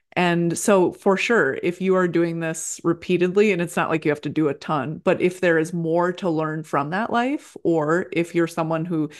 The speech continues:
you set an intention or you're looking for a specific answer, if that life has it,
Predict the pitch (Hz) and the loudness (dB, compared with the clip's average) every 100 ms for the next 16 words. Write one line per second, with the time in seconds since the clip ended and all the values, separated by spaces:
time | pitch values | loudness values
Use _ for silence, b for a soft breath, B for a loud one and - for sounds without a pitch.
0 | B B 180 - 180 156 170 156 156 160 | B B -4 2 2 4 2 0 0 -2
1 | 165 170 170 151 156 160 156 160 156 151 | 0 -2 0 -2 0 -2 -2 -4 -2 -4
2 | - 165 160 156 151 147 151 - 208 269 | -2 -2 -2 -2 -4 -4 -4 2 2 2
3 | B B B - 170 - 175 - 170 170 | B B B -6 -2 4 4 6 4 4
4 | - 143 156 214 285 - | 2 2 4 2 2 0